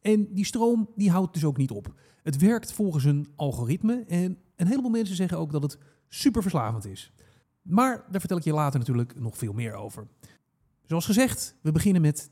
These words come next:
de basis. In Nederland, eh, wordt de app heel erg veel gebruikt. De laatste cijfers, het zijn zes en een half miljoen actieve gebruikers in Nederland.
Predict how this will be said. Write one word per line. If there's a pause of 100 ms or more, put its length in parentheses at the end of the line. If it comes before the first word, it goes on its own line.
de
basis.
In
Nederland, (220)
eh, (100)
wordt
de
app (140)
heel
erg
veel
gebruikt. (140)
De
laatste
cijfers,
het
zijn
zes
en
een
half
miljoen (120)
actieve
gebruikers
in
Nederland.